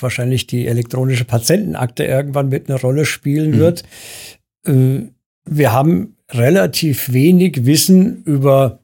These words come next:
Speaker 1: zum Beispiel, was man als seltene Erkrankungen bezeichnet. Ja? Das heißt, wenn die Daten aus einer elektronischen Patientenakte, es muss natürlich vom Patienten freigegeben werden, aus Datenschutzgründen, was auch sehr sinnvoll ist,
Speaker 2: Mhm.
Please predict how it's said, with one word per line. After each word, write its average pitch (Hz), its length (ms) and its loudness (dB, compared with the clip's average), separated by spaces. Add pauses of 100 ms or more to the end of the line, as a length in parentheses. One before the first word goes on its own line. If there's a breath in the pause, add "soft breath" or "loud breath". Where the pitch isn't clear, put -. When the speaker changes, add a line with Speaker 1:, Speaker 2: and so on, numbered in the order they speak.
Speaker 1:
zum 120 120 -8
Beispiel, 175 420 -8 (140)
was 139 280 -8
man 110 160 -2
als - 220 -2
seltene 123 420 2
Erkrankungen 113 640 -4
bezeichnet. - 760 -12 (400)
Ja? 143 200 0 (880 loud breath)
Das - 160 -4
heißt, 135 360 0 (340)
wenn 135 220 0
die 117 160 -2
Daten 135 420 0
aus 131 220 -4
einer 117 180 -2
elektronischen 123 600 -2
Patientenakte, 139 840 -2
es - 140 -8
muss 107 160 -4
natürlich 107 300 -6
vom 104 160 -6
Patienten 107 420 -8
freigegeben 147 680 -2
werden, 147 360 2
aus 98 180 -8
Datenschutzgründen, 135 640 -8
was 113 140 -8
auch 104 100 -8
sehr 107 180 -8
sinnvoll 180 460 0
ist, 117 200 -2
Speaker 2:
Mhm. 107 260 -4